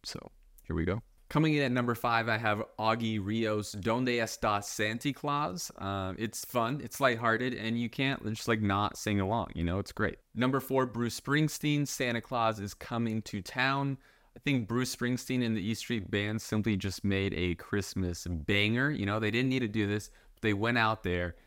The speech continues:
and they gave it their all, and they delivered, I think. So it deserves, it deserves a spot in the top five. Number three, Dean Martin, Baby, It's Cold Outside. Uh, this one I found has a little bit of controversy around it, um, just because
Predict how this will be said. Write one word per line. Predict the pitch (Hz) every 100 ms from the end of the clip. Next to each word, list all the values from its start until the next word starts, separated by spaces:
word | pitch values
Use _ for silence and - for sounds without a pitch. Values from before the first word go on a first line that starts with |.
| - -
and | 104
they | 98
gave | 87 104 107
it | 92
their | 101 95
all, | 90 92 -
and | 101 101
they | 117
delivered, | 131 151 170 120
I | 85
think. | - 73
So | - 98
it | 95
deserves, | 104 113 107 - -
it | - 95
deserves | 107 123 131
a | 120
spot | 107 98
in | 87
the |
top | - 80 -
five. | - - - - - -
Number | 131 143
three, | 135 131 139 160
Dean | 110 120 123
Martin, | 113 113 135 123
Baby, | 107 113 123 120
It's | 101
Cold | - - 151 190
Outside. | 78 - - 76 78 - -
Uh, | 101 101
this | 101 156 226
one | 170
I |
found | 110 110 110
has | 113
a | 107
little | 110 120
bit | 113
of | 92
controversy | - 113 143 165 90 87 - 87
around | 80 82 85
it, | 95 - -
um, | 92 90 90
just | 120 117
because | 123 120 107 -